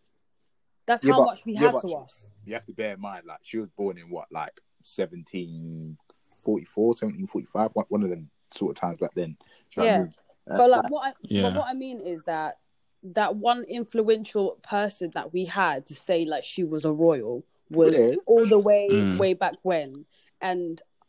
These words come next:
Speaker 1: I didn't, like, we didn't, we, we don't
Speaker 2: Yeah.
Speaker 1: even know.
Speaker 2: Yeah.
Speaker 1: Like, even, it's not just me, like, other people will be like, "Huh? I didn't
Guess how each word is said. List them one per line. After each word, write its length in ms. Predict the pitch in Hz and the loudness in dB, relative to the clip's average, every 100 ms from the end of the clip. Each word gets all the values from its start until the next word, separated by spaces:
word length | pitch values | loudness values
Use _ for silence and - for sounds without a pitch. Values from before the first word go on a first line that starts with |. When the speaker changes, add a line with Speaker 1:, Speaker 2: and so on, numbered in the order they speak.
| _ _ - | _ _ -4
Speaker 1:
I 260 | 196 196 180 | 0 2 0
didn't, 300 | 180 180 170 | -6 -10 -8
like, 140 | 170 | -8
we 240 | 180 226 220 | -4 -4 0
didn't, 220 | 208 202 | 0 2
we, 180 | 262 240 | 0 0
we 120 | 262 | 2
don't 120 | 294 | 6
Speaker 2:
Yeah. 80 | 339 | 6
Speaker 1:
even 120 | 247 | 6
know. 220 | 277 226 165 - | 0 -6 -6 2
Speaker 2:
Yeah. 160 | 349 233 | 6 8
Speaker 1:
Like, 200 | 240 320 | 6 4
even, 140 | 311 | -2
it's 120 | 294 | 0
not 100 | 349 | 0
just 160 | 247 240 | 2 2
me, 260 | 277 349 202 | 6 6 4
like, 160 | 180 - | 0 0
other 160 | 247 | -2
people 260 | 226 262 214 | -2 -2 -2
will 60 | 185 | 0
be 80 | 180 | 0
like, 180 | 160 | -2
"Huh? 240 | 147 165 302 - 415 | -4 -4 -4 -4 -4
I 100 | 523 | 0
didn't 200 | 440 | 0